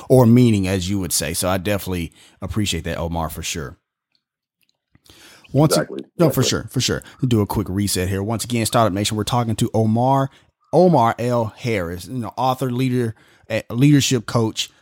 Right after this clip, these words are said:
Speaker 1: uh, as well, and also the author of The Servant's Leader Manifesto. We have a link there in the show notes for easy access if you're listening to the replay on the podcast. And also, if you wanna check out,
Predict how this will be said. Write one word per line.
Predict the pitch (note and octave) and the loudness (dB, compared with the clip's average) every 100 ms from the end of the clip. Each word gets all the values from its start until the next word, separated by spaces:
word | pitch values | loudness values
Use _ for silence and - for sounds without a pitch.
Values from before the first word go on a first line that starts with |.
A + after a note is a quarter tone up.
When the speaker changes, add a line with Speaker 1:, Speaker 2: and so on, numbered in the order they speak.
| _ - | _ -2
Speaker 1:
uh, | G#2+ G#2 F#2+ - | 0 0 -2 -4
as | G2 A#2 | -2 -2
well, | A2+ A#2 | 0 0
and | - A2+ | 0 0
also | A#2+ B2 - B2 | 2 0 0 -2
the | A#2+ - | -2 2
author | A#2+ B2+ C3 A#2+ | 2 2 0 -4
of | A#2+ A2+ A2 - | -4 -2 -4 -6
The | C3+ A#2+ | -6 -4
Servant's | - C#3+ C#3+ C3+ | 2 2 2 0
Leader | A#2 C3+ C3+ B2 A2+ _ A#2 | 0 0 0 0 -4 _ -2
Manifesto. | A#2 A2 - A#2 G2+ F2+ | 0 0 2 0 0 -2
We | F2 G#2+ | 0 0
have | G#2 | 0
a | G2+ | 0
link | A#2+ A#2 | -2 0
there | A2+ | 0
in | G#2 | 2
the | |
show | F#2 B2+ | 0 0
notes | A2+ G2+ F#2 | -2 -4 -6
for | - | -10
easy | - A2+ G#2 | -8 -8 -6
access | F#2 G2+ G#2 G2 G2+ | -6 -4 -2 -2 -2
if | |
you're | F#2+ G2 | -2 0
listening | G#2 F#2 | 0 -2
to | F2+ | -2
the | F#2+ | -2
replay | F#2+ G#2+ - G#2+ F#2+ | -2 -4 -2 -2 -2
on | F#2+ | -4
the | |
podcast. | - A#2+ A#2 G#2 F#2+ G2 G#2 | -4 0 0 0 -2 -2 0
And | |
also, | C#3+ A#3 - | 2 0 0
if | G#3 | -2
you | F3 | 0
wanna | C#4 C4 | 0 0
check | - E3+ D#3 | 0 -2 0
out, | C#3 A#2+ | 0 -2